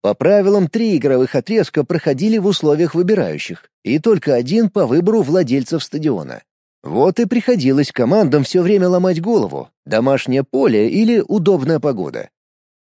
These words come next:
Хотя в высшей лиге все выбирали именно погоду.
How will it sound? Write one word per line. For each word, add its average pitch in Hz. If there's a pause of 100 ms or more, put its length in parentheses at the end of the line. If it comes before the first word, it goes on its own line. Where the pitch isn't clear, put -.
(260)
Хотя 214
в 110
высшей 196
лиге 214
все -
выбирали 180
именно 151
погоду. 98